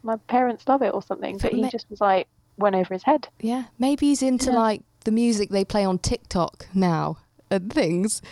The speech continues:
Speaker 2: And that's really what he loves. So maybe Peter loves a bit of Stormzy, a bit of grime.
Speaker 1: Maybe,
Speaker 2: And,
Speaker 1: maybe.
Speaker 2: uh, yeah, but I know what you mean about Peter. He, he's, he's very got that only child vibe,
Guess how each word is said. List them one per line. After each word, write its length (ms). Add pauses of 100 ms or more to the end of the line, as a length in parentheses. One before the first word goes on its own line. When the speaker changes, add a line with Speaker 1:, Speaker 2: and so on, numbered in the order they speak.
Speaker 2:
And 240
that's 220
really 240
what 200
he 40
loves. 500 (280)
So 340 (200)
maybe 560
Peter 320
loves 360 (120)
a 80
bit 160
of 60
Stormzy, 480
a 40
bit 140
of 100
grime. 440
Speaker 1:
Maybe, 760
Speaker 2:
And, 220 (160)
Speaker 1:
maybe. 100
Speaker 2:
uh, 300 (440)
yeah, 200
but 140
I 20
know 120
what 100
you 80
mean 180
about 220
Peter. 280
He, 220
he's, 220
he's 200
very 200
got 140
that 180
only 240
child 420
vibe, 460